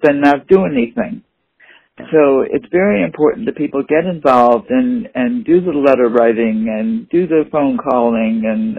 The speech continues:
uh, do anything that's needed, because just wanting it is not gonna make it happen. You have to do something.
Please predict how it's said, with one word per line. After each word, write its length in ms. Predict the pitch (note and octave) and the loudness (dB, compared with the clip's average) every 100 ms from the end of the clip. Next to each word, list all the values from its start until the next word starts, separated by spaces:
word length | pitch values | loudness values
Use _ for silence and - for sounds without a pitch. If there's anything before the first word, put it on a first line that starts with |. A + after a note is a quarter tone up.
| - | -8
uh, 440 | - - - - - G3 | -6 -4 -4 -8 -12 -6
do 140 | D#3+ D3+ | -2 -2
anything 360 | D3+ D#3+ D3+ | -2 -4 -4
that's 160 | D3 D3 - | -6 -10 -12
needed, 460 | E3+ F#3 A#2+ - _ _ _ - - - _ | -10 -4 -4 -4 _ _ _ -20 -20 -20 _
because 500 | B2+ A2 C#3+ C3 A#2+ A#2+ - _ _ | -8 2 4 4 2 -4 -18 _ _
just 160 | E3 D#3+ - - | -2 -2 -6 -2
wanting 500 | C#3 D3+ F#3+ F3 C3 | 4 4 4 4 6
it 100 | C3 | 6
is 160 | B2+ A#2 | 4 0
not 200 | C3+ - | 0 0
gonna 140 | B2+ | 0
make 240 | C3 C3 B2 | 0 0 0
it 100 | C3 | -2
happen. 480 | D3+ D3+ - A2 G2+ | -2 -4 -6 -8 -6
You 140 | B2 B2+ | -6 -6
have 120 | B2 | -8
to 80 | A#2+ | -12
do 260 | - D#3 E3 - | -2 -2 -2 -2
something. 560 | G#2 - F2 F2 - | -4 -4 -10 -10 -14